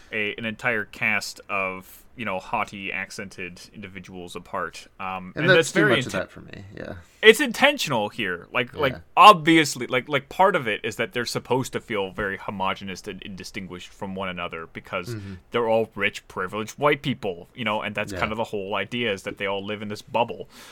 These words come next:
Speaker 1: But it's still hard. Like, as, as a filmmaker, you should be able to distinguish them more, uh, overtly, I think, you know,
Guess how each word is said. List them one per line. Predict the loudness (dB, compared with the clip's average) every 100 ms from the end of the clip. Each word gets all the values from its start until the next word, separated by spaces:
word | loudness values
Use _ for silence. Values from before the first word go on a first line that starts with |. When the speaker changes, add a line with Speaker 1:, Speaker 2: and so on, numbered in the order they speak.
| -20 -20 0
Speaker 1:
But | 2 2 -4 -18 -20 -20 -20 -20 _ _ -20 -4
it's | -2 -2
still | 4 6 6
hard. | 6 6 6
Like, | 2 2
as, | 2 2
as | 2 0
a | 0
filmmaker, | -2 0 -2 -2 -2 -2 -4
you | -8
should | -10 -8
be | -8
able | -8
to | -8 -10
distinguish | -8 -8 -4 -4 -4 -6
them | -8 -8 -12
more, | -8 -6 -2 -4 -6
uh, | -6 -8 -8 -10
overtly, | -10 -6 -8 -6 -4
I | -4
think, | -6 -10 -10 -16 -16
you | -10
know, | -6 -6 -10